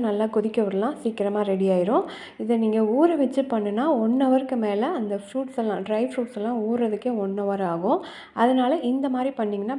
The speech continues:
பத்து நிமிஷத்துலயே வந்து இது சீக்கிரமா ரெடி ஆயிரும். இப்போ இந்த சிரப்பு வந்து நல்லா வத்திருச்சு, ட்ரை ஃப்ரூட்ஸும் நல்லா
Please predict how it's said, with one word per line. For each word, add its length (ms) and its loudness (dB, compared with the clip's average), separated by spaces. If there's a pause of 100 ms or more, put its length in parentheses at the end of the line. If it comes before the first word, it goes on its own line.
பத்து 260 -4
நிமிஷத்துலயே 540 0
வந்து 180 0 (180)
இது 200 -4
சீக்கிரமா 460 -4 (180)
ரெடி 180 0 (100)
ஆயிரும். 320 -2 (760)
இப்போ 180 4 (120)
இந்த 120 2 (120)
சிரப்பு 260 0 (100)
வந்து 180 2 (300)
நல்லா 240 2 (160)
வத்திருச்சு, 580 -2 (280)
ட்ரை 240 2
ஃப்ரூட்ஸும் 420 0
நல்லா 160 0